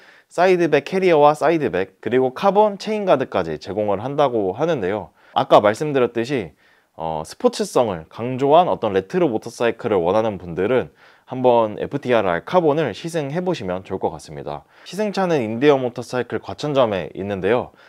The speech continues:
사전에 문의를 해보시고 방문을 하시면 원활하게 시승이 가능하실 것으로 생각됩니다.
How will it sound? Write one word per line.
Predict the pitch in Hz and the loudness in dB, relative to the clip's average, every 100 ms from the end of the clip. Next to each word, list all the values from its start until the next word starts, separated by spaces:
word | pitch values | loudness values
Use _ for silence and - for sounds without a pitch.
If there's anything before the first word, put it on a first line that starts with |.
| _ | _
사전에 | - 196 202 143 113 | -6 0 2 4 2
문의를 | 104 101 117 113 120 | 0 -2 0 0 0
해보시고 | 160 180 175 147 175 185 | 0 0 0 2 4 4
방문을 | 110 101 104 113 | 2 -4 -2 0
하시면 | 151 147 98 104 131 | -2 -2 -2 -4 -4
원활하게 | 90 117 113 92 | 0 4 4 2
시승이 | 92 156 147 131 135 | -2 -6 -6 -6 -6
가능하실 | 95 101 110 107 - | -8 -6 -6 -6 -8
것으로 | 85 87 95 131 | -8 -4 -4 -4
생각됩니다. | 135 143 - 78 73 - | -6 -8 -8 -10 -18 -20